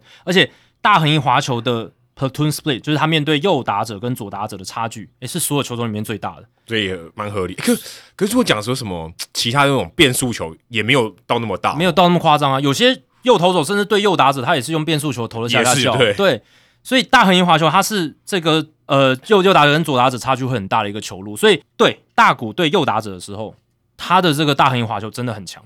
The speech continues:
Speaker 2: 嗯。
Speaker 1: 哦，右打者基本上打不太到，如果投在一个好的理想的位置。但是如果对照左打者，哦，他应该要减少他大横移滑球的使用比例。
Speaker 2: 四缝线速球丢得太少，
Speaker 1: 呃，
Speaker 2: 我觉得。
Speaker 1: 对，没错。而且，呃，其实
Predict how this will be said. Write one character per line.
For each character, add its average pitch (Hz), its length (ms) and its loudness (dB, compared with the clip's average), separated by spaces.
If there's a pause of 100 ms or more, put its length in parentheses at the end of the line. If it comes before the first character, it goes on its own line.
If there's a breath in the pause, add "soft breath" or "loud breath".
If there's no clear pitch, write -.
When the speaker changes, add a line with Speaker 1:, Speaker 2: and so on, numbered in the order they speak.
Speaker 2:
嗯。 95 180 -12
Speaker 1:
哦， 73 80 -14 (160)
右 156 160 0
打 135 140 6
者 131 80 0
基 113 100 -6
本 120 160 -2
上 110 280 -4 (200)
打 98 100 -10
不 101 60 -14
太 113 160 -2
到， 107 160 -4
如 127 100 -4
果 139 80 0
投 120 140 -8
在 131 120 2
一 131 40 0
个 120 80 -4
好 110 120 -8
的 98 100 -12
理 107 140 -12
想 110 140 -8
的 90 60 -12
位 104 160 -10
置。 - 180 -18 (460)
但 196 140 6
是 180 80 0
如 185 80 4
果 151 100 6
对 151 160 2
照 139 220 4
左 107 220 -8
打 95 180 -6
者， 110 240 -12 (140)
哦， - 200 -20
他 - 140 -4
应 147 80 0
该 147 80 2
要 147 100 6
减 117 220 -4
少 101 240 -6 (260)
他 123 140 -2
大 131 180 2
横 110 140 -4
移 110 60 -4
滑 101 160 -6
球 98 100 -14
的 98 80 -12
使 - 160 -12
用 98 160 -10
比 64 160 -20
例。 90 100 -16 (120)
Speaker 2:
四 - 180 -6
缝 110 140 -4
线 120 120 2
速 123 120 0
球 98 120 4
丢 95 140 -4
得 90 60 0
太 82 180 -6
少， - 300 -14
Speaker 1:
呃， 110 120 -8
Speaker 2:
我 98 80 -4
觉 143 120 4
得。 90 100 0
Speaker 1:
对， 80 180 -12 (120)
没 117 120 -8
错。 113 240 -4 (380)
而 180 100 -2
且， 156 320 4
呃， 131 400 2 (160)
其 180 200 -2
实 160 360 4